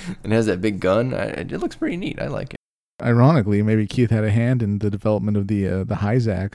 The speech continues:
Speaker 2: 'cause, uh, we did eventually get kind of sh-, mobile suits like that. But anyways,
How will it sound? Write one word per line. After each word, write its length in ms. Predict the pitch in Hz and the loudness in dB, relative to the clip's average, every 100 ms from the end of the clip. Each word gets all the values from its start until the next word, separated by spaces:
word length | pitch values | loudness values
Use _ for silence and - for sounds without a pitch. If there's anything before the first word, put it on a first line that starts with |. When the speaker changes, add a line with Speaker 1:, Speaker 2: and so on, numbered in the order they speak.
| - | -4
Speaker 2:
'cause, 300 | - 101 98 | 0 0 2
uh, 300 | 98 98 107 - 131 | 2 2 0 -4 -8
we 180 | 113 117 | -2 2
did 180 | 110 104 | 4 4
eventually 340 | 98 95 101 | 2 2 0
get 220 | 98 95 | 0 0
kind 200 | - 101 | 2 2
of 160 | 92 92 - - - - 196 240 170 | 2 0 -6 -10 -14 -16 -14 -8 -6
sh-, 160 | - 139 | -4 2
mobile 260 | 104 104 | 2 4
suits 240 | - 104 - | 0 -2 0
like 180 | 98 - | -2 0
that. 240 | 95 - - - - - | -2 -2 -8 -18 -6 0
But 120 | 113 | 4
anyways, 500 | 117 101 92 95 | 4 4 2 -2